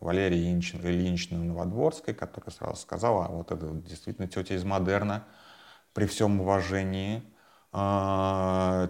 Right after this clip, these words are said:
тётя Лера прям была очень сильно против этого движа. Вот, э,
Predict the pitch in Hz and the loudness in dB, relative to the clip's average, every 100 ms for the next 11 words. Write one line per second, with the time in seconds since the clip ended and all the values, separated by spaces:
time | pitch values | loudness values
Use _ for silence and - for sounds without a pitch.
0 | 101 117 - 85 98 98 95 87 87 87 | -2 -4 -2 2 4 4 2 2 2 2
1 | 82 85 85 82 - - 85 80 - 85 | 0 0 -2 -4 -12 -10 -8 -8 -8 -10
2 | - 104 - 78 80 95 170 170 175 - | -10 -12 -10 -8 -4 2 2 2 0 -6
3 | - - _ - _ - 92 90 92 92 | -20 -20 _ -20 _ -6 -2 0 2 4
4 | 92 90 92 90 92 92 90 90 90 87 | 2 0 2 4 4 6 6 6 6 4